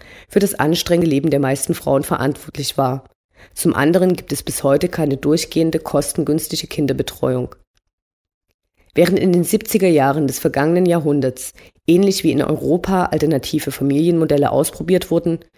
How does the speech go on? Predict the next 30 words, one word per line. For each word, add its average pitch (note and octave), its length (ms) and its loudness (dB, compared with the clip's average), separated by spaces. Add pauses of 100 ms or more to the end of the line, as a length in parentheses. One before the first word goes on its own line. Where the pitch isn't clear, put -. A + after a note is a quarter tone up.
(200)
verschob F3+ 360 0
sich - 180 -4
in - 80 0
den D#3+ 180 0
achtzigern F3 520 -2
das C#3+ 160 -6
Durchschnittsalter D3+ 800 0
für D3+ 160 -4
die C#3 100 -2
erste D3+ 300 -2
Geburt C#3 280 -4
nach C3+ 140 -2
hinten D3+ 480 -2 (380)
und E3+ 100 2
die D#3+ 60 0
Geburtenrate D3+ 680 0
sank. C3+ 400 -4 (680)
Frauen, C#3 500 0 (300)
die E3 80 0
nun E3+ 120 4
erfolgreich F3 640 0
an E3 100 2
ihren D3+ 180 0
Karrieren D3 500 0
arbeiteten, E3 640 -2 (240)
wurden D#3+ 260 0
mit D#3+ 140 -2
neuen D3+ 260 0
Ängsten D3+ 380 -2
konfrontiert. D#3 760 -4